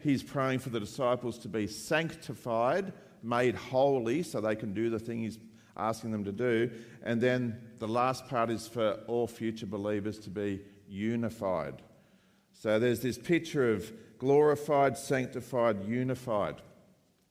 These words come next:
And so let's get into it. It's seven verses. It's the last part of John chapter seventeen. I encourage you to open the Bible, get out your phone. Some of it will be on the screen, but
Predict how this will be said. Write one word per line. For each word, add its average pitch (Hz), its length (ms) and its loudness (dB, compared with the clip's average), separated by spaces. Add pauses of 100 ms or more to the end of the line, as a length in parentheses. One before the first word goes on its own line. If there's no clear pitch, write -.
(100)
And 117 160 -2
so 131 380 6 (680)
let's 214 300 4
get 190 200 4
into 160 300 0
it. 143 300 6
It's 135 320 0 (140)
seven 180 540 2
verses. 123 680 2
It's 117 120 -6
the 120 120 -2
last 143 520 4
part 135 240 4
of 107 100 0
John 123 300 -2
chapter 117 300 -2
seventeen. 113 640 2
I 113 40 0
encourage 123 480 2
you 120 60 2
to 110 300 6 (240)
open 139 280 4
the 135 80 0
Bible, 123 720 6
get 127 200 -2
out 131 160 4
your 117 80 0
phone. 117 580 2 (440)
Some 151 260 2
of 147 100 4
it 143 80 4
will 123 120 2
be 131 160 4
on 123 140 4
the 113 60 2
screen, 113 680 0
but 120 440 2